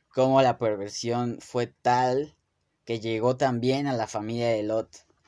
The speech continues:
Que en los capítulos anteriores menciona a Dios que Lot era justo. Entonces, eh, podemos imaginarnos que, que sus hijas también,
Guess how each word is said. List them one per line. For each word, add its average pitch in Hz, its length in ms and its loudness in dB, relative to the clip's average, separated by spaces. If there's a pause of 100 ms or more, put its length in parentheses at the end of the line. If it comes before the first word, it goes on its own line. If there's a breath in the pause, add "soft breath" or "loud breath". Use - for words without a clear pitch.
(360 soft breath)
Que 117 100 -4
en 123 40 -2
los 123 160 -2
capítulos 143 920 2
anteriores 123 560 -2
menciona 120 400 -4
a 120 60 -2
Dios 120 260 -2
que 117 120 -8
Lot 117 220 -2
era 110 180 0
justo. 135 600 -6 (460 soft breath)
Entonces, 123 760 -6 (540)
eh, 113 320 -2
podemos 120 640 -2 (360)
imaginarnos 131 840 0
que, - 240 -6 (220)
que 107 440 -2
sus 113 340 -10
hijas 131 400 -4
también, 113 300 -6